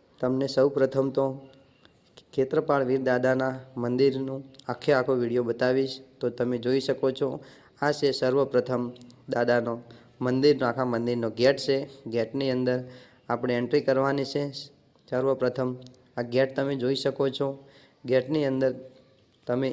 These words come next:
એન્ટ્રી કરો ત્યારે સર્વપ્રથમ એક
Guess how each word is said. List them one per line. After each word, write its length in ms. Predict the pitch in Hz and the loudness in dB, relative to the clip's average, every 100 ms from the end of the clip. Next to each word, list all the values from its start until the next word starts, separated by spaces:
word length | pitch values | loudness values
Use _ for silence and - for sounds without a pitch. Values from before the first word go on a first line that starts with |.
| - | -2
એન્ટ્રી 400 | 127 123 139 135 - - - _ _ _ _ _ _ _ _ _ _ _ _ _ _ - | -4 0 0 0 -4 -20 -20 _ _ _ _ _ _ _ _ _ _ _ _ _ _ 0
કરો 200 | 135 147 | 4 4
ત્યારે 340 | 135 127 135 143 - - - _ _ _ _ _ - | 4 2 2 0 -8 -18 -20 _ _ _ _ _ -4
સર્વપ્રથમ 640 | 123 131 139 139 139 139 | 0 2 2 0 0 0
એક 120 | 135 | -2